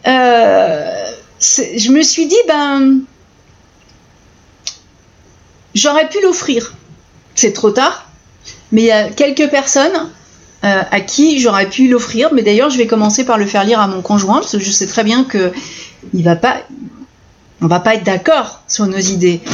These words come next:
mais il va le lire aussi de cette façon, c'est-à-dire avec sa réflexion personnelle, avec, euh, son, son, avec ses connaissances passées.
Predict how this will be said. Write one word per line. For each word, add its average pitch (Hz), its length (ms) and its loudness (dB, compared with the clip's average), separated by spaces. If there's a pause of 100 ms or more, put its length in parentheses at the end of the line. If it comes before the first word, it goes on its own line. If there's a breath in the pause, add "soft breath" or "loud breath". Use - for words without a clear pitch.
(180)
mais 262 380 4
il 247 100 2
va 247 140 2
le 226 120 0
lire 269 320 2 (480)
aussi 277 440 2
de 240 80 -2
cette 220 200 -2
façon, 233 400 2
c'est-à-dire 240 480 0
avec 208 220 -2
sa 185 120 -2
réflexion 269 460 0
personnelle, 277 600 0
avec, 190 440 -2
euh, 190 100 0
son, 185 1040 -4
son, 165 800 0 (320 loud breath)
avec 175 240 0
ses 202 160 0
connaissances 262 500 2
passées. 285 600 0